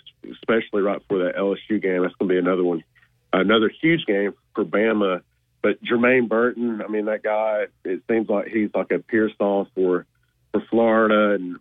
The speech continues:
Bowers at, at Georgia, just a guy that can take over a game. So it'll be very, very interesting to see how they go about this game offensively, game planning, uh, more touches for Burton, Isaiah Bond, those type guys, and, and trying to get the run game involved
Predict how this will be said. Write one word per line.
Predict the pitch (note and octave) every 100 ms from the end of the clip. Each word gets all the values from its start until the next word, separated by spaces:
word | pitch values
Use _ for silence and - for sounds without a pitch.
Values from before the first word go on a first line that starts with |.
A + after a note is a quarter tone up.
| -
Bowers | G2+ G#2 G#2 G#2 G2+ F#2+
at, | G2 F2+ - G2+
at | E2+
Georgia, | E2 G2+ G#2+ G2+ G2+
just | F2+ G2 -
a |
guy | G2+ G2+
that | E2+
can | - F2+
take | G2+ G2
over | G2 F2 E2+
a | D#2+
game. | F2+ G2 G2 F2+ E2 _ _ _ _ -
So | A2+
it'll | A2
be | B2+ B2 -
very, | B2+ C#3+
very | C3 B2+ A2
interesting | A2+ - A2 - G2+
to | F#2+ -
see | G#2+ G2+
how | G#2 G#2 G2 F2 _ _ _
they | G#2
go | G2+ A2+ A2
about | G2+ A2
this | G#2 G#2
game | G#2+ G2+
offensively, | F#2 F2 - A2 - F#2+ G2+ F#2+
game | F2+ F#2+ G2+
planning, | A2 G#2+ G#2+ G#2+ F#2+
uh, | - F#2+ D#2+ -
more | G2+ G2+
touches | - G#2 G2+ G2 F#2
for | F#2+
Burton, | E2 F2+ G2 - F#2+ F#2 - - _ _ -
Isaiah | G2 F#2 G#2 G2
Bond, | F2 F#2+ G2 F#2+ F#2 -
those | F#2+ F#2 -
type | G#2 F2+
guys, | F#2 F#2 F#2 F#2 F2+
and, | F2+
and | - F2
trying | - F#2+
to | F2+
get | F2+
the | F2
run | E2+ F#2
game | F2+ F2
involved | F2 D#2+ E2+ D#2+